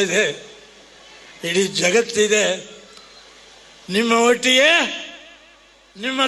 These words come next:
ಧರ್ಮಭಕ್ತಿಯವರಿದ್ದಾರೆ. ಹೆದರಬೇಡಿ, ನಾವಿದ್ದೇವೆ. ಕುದ್ರೋಳಿ ದೇವಸ್ಥಾನ ಇದೆ, ನಾವೆಲ್ಲರೂ ನಿಮ್ಮ ಒಟ್ಟಿಗೆ ಇದ್ದೇವೆ. ಹೆದರಬೇಡಿ,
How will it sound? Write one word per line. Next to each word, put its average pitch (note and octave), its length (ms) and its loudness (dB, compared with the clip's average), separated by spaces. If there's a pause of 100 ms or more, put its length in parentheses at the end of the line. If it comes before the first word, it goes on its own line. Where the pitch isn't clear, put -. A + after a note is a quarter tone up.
ಧರ್ಮಭಕ್ತಿಯವರಿದ್ದಾರೆ. E4 1300 2 (1160)
ಹೆದರಬೇಡಿ, B3 640 2 (1080)
ನಾವಿದ್ದೇವೆ. D4+ 840 2 (1120)
ಕುದ್ರೋಳಿ D#4+ 540 2
ದೇವಸ್ಥಾನ E4 520 2 (120)
ಇದೆ, C4 180 -4 (1600)
ನಾವೆಲ್ಲರೂ D4 680 2
ನಿಮ್ಮ D4+ 220 -2
ಒಟ್ಟಿಗೆ D4+ 340 2
ಇದ್ದೇವೆ. D#4 420 4 (1000)
ಹೆದರಬೇಡಿ, D#4+ 760 4